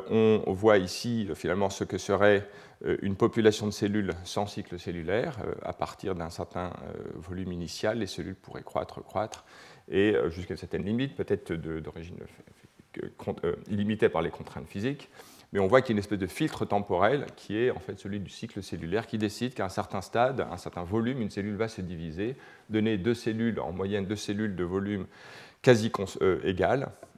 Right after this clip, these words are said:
et, euh, ce filtre est en fait ce qui génère, euh, limite la variance du volume dans la population de cellules. Donc, euh, on, on voit que s'il n'y avait pas ce mécanisme, tout ce que l'on a vu sur la détermination du volume et de la densité de la cellule ne servirait pas à grand-chose. Néanmoins,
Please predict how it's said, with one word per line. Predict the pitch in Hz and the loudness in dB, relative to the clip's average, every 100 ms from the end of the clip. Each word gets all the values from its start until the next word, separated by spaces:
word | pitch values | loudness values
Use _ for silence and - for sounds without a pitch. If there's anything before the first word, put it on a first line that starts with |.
| _ | _
et, | 101 110 - - | 6 6 6 4
euh, | 82 | 0
ce | - 90 | -2 -6
filtre | - 170 160 - 69 - | -4 -4 -2 -4 -4 -2
est | 95 | -2
en | 92 | -2
fait | 98 117 | -4 -8
ce | - | -8
qui | 95 | -12
génère, | 87 90 107 117 - - | -8 -2 0 -2 -6 -8
euh, | 82 78 | -6 -4
limite | 104 120 131 | -2 -2 0
la | 107 | -2
variance | 90 92 104 120 - - | 0 0 -2 -6 -8 -10
du | 90 | -8
volume | 92 95 107 127 | -4 -2 -2 -2
dans | 101 | -4
la | 92 | -6
population | 101 - 92 95 101 | -8 -10 -10 -10 -12
de | |
cellules. | - - 98 - - | -14 -18 -18 -12 -4
Donc, | 98 110 | -2 -2
euh, | - - - - - | -4 -10 -20 -14 -6
on, | 98 - | -4 -2
on | 104 | 2
voit | 117 143 | 4 4
que | 104 | 2
s'il | - 160 | 2 8
n'y | 147 | 12
avait | 131 | 12
pas | 131 | 10
ce | - 113 | 6 2
mécanisme, | 107 110 104 160 - 87 92 | 2 2 2 -2 -4 -8 -6
tout | 156 | -6
ce | - | -2
que | 117 | 0
l'on | 110 | 2
a | 107 | 2
vu | 107 120 | -2 -6
sur | - 95 | -6 -4
la | 90 | -2
détermination | 92 110 101 101 101 - 95 | -2 -4 -6 -6 -6 -8 -8
du | 87 | -6
volume | 101 107 101 85 - - _ | -4 -4 -4 -8 -14 -20 _
et | - 110 | 2 4
de | 98 90 | 4 4
la | 85 80 | 4 4
densité | 110 - 107 110 | 2 0 -4 -2
de | 101 | -2
la | |
cellule | - 95 113 135 113 | -2 -2 -2 -2 -6
ne | 90 | -10
servirait | 90 98 90 87 | -6 -4 -4 -6
pas | - 117 127 - | -4 -2 -2 -4
à | 98 | -6
grand-chose. | - 82 - - - - | -6 -12 -14 -16 -18 -4
Néanmoins, | 101 98 90 101 127 156 | 2 4 4 2 0 0